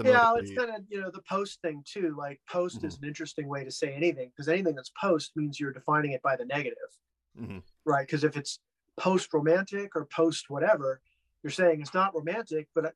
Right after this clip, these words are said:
Speaker 1: but you're not really saying what it is.
Speaker 2: Mm-hmm.
Speaker 1: <laughs> You know, so post-spectral, it's not spectral, but I'm not telling you what it is. So it's kind of a weird, you know, a
Speaker 2: <laughs>
Speaker 1: terminology. It's kind of a weird,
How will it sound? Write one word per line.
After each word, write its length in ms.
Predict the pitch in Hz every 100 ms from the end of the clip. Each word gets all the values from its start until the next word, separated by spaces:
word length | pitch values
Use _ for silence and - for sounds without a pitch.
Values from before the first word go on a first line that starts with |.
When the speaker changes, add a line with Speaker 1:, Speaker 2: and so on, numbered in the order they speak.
| _
Speaker 1:
but 200 | 156 156
you're 100 | 160
not 120 | 165
really 120 | 165
saying 240 | 156 170 143
what 160 | 151
it 100 | 139
is. 380 | 156 - - - _ _ _ _ -
Speaker 2:
Mm-hmm. 460 | 98 87 175 160 214
Speaker 1:
<laughs> 40 | - _ _ 151
You 60 |
know, 120 | 143
so 240 | 135 - 147 -
post-spectral, 680 | 208 - 214 226 - 143 147
it's 140 | 143
not 160 | 180 180
spectral, 360 | 202 214 156
but 120 | 139 151
I'm 60 |
not 140 | 160 -
telling 200 | 170 165
you 80 | 147
what 140 | 151
it 100 | 151
is. 220 | 156 117
So 100 | -
it's 120 | 180 -
kind 120 | 220
of 60 |
a 80 | 160
weird, 400 | 147 160 165 151 139 - - - - - -
you 60 |
know, 240 | 147 135 135 147
a 80 | 170
Speaker 2:
<laughs> 40 |
Speaker 1:
terminology. 800 | - 180 151 143 156 156 147 131
It's 100 | 131
kind 140 | 185 160
of 60 |
a 80 | 135
weird, 320 | 147 147 135